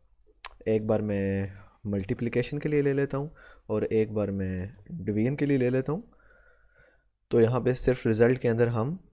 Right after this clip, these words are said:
जो ऑपरेशन है वो चेंज करते रहेंगे। सब्ट्रैक्शन में हम यहाँ पे माइनस कर देंगे, मल्टीप्लिकेशन में यहाँ पे हम इन दोनों को मल्टीप्लाई कर देंगे, और,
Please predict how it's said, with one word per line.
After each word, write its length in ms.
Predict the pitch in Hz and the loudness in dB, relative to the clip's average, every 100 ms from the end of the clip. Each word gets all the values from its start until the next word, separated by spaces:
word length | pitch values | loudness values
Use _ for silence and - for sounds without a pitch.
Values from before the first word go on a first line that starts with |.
| - 101 | -16 -2
जो 200 | 104 101 | 2 2
ऑपरेशन 400 | 110 147 151 131 | 2 2 0 -2
है 100 | 127 | -2
वो 140 | 131 | -2
चेंज 240 | - 95 | -2 -4
करते 260 | 95 90 95 | -2 -4 -2
रहेंगे। 260 | 90 90 92 | -4 -4 -4
सब्ट्रैक्शन 540 | 104 - 220 - 131 | -6 -2 -2 0 -4
में 120 | 127 | -4
हम 240 | 113 101 98 | -2 -2 -2
यहाँ 220 | 95 90 | -2 -4
पे 140 | 95 | -4
माइनस 320 | 95 98 135 | -2 -2 -2
कर 160 | - 147 | -2 -2
देंगे, 320 | 143 143 147 - - _ _ _ _ _ _ _ _ _ _ - _ _ - _ _ - 107 | -2 -4 -6 -8 -20 _ _ _ _ _ _ _ _ _ _ -20 _ _ -20 _ _ -12 -4
मल्टीप्लिकेशन 680 | 107 120 120 - 104 117 | -2 0 -2 -2 -2 -2
में 120 | 107 | -4
यहाँ 200 | 98 98 | -2 -4
पे 120 | 95 104 | -4 -4
हम 140 | 98 | -2
इन 80 | 95 | -2
दोनों 180 | 95 98 | -4 -4
को 100 | 98 | -2
मल्टीप्लाई 460 | 98 131 147 143 | -2 -2 0 2
कर 160 | 139 139 | 2 0
देंगे, 400 | 143 139 139 139 - - _ _ _ - | 0 0 0 -2 -12 -20 _ _ _ 2
और, 440 | 127 123 120 117 | 6 8 8 6